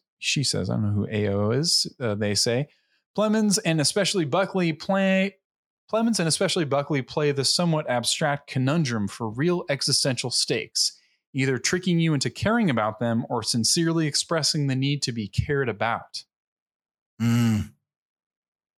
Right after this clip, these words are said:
Speaker 1: That's speaking to their performances, I, I think, more,
Speaker 2: Right.
Speaker 1: more than anything, at least that blurb. Um, and if you're just perusing Rotten Tomatoes, you get some of these blurbs. This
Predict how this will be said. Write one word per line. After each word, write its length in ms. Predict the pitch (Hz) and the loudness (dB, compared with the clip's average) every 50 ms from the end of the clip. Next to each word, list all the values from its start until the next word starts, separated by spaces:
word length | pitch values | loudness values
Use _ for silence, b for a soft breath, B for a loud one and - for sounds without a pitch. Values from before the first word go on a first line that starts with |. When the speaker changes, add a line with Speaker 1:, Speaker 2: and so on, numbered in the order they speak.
| _ _ _ _ _ b b b _ _ _ | _ _ _ _ _ b b b _ _ _
Speaker 1:
That's 140 | - 123 - | -4 -2 0
speaking 380 | - - 135 120 - - 107 98 | 0 0 0 0 0 0 0 0
to 120 | - - | 0 0
their 160 | 110 101 98 | -2 -2 -2
performances, 720 | 92 - 101 - - 101 98 95 95 92 95 - 104 95 - | -4 -6 -8 -6 -4 -4 -2 -2 -2 -2 -2 -2 -2 -2 -2
I, 180 | 98 92 92 - _ _ _ _ _ 117 | -2 -4 -4 -8 _ _ _ _ _ -14
I 40 | |
think, 200 | 101 - 104 92 - | -10 -8 -8 -6 -2
more, 120 | 101 107 107 | 0 2 2
Speaker 2:
Right. 300 | 104 107 110 107 101 95 - | 2 2 2 2 0 0 -2
Speaker 1:
more 240 | - 113 107 107 104 | -4 -4 -2 -2 -2
than 140 | 101 107 104 | -2 0 0
anything, 300 | 101 104 104 104 117 113 | -2 -2 -2 -2 -4 -4
at 100 | 110 123 | -2 -2
least 180 | 139 139 120 - | 0 0 0 0
that 200 | 143 117 110 110 | 0 0 -2 -2
blurb. 380 | 117 123 117 110 107 104 113 - - _ _ _ _ _ _ _ _ _ _ _ _ _ - | -2 -2 0 0 -2 -2 -6 -8 -10 _ _ _ _ _ _ _ _ _ _ _ _ _ -4
Um, 580 | 113 110 107 104 101 98 98 98 95 101 - - _ _ _ _ - | -2 0 0 0 0 2 2 0 0 -2 -4 -8 _ _ _ _ -2
and 120 | 123 123 | -2 0
if 80 | 120 - | 0 2
you're 100 | 175 156 | 2 2
just 160 | 147 143 - | 2 0 0
perusing 480 | - 151 147 151 156 160 151 147 160 156 | 0 0 0 2 2 2 0 0 0 0
Rotten 200 | 151 147 151 147 | 0 0 0 0
Tomatoes, 440 | - 165 156 156 156 160 160 147 | 0 0 2 2 2 2 0 0
you 80 | 143 135 | 0 -2
get 140 | 135 135 - | 0 0 0
some 160 | - 147 143 | 0 2 2
of 40 | 135 | 2
these 140 | 131 127 123 | 0 -2 -2
blurbs. 340 | 123 131 143 147 147 143 | -2 -2 0 0 0 0
This 80 | 135 139 | 0 -2